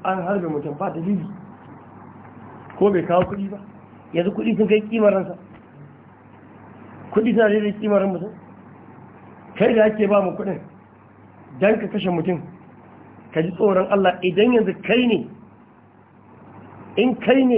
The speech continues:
yanzu aka kwanta da kai za a kashe ka, saboda rashin kuɗin, ya za ka ji?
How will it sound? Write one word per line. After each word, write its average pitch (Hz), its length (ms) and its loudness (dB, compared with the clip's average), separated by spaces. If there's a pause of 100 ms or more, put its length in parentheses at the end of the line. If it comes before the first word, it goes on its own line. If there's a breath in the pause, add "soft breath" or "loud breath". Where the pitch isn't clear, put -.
yanzu 165 260 -4 (240)
aka 220 200 0
kwanta 208 320 -2
da 196 80 0
kai 175 160 -2
za 185 100 4
a 180 80 4
kashe 165 320 -6
ka, 139 140 -8 (1500)
saboda 208 580 2 (460)
rashin 190 280 -4
kuɗin, 165 220 -8 (640)
ya 156 120 -4
za 175 100 -2
ka 160 80 -6
ji? 123 80 -8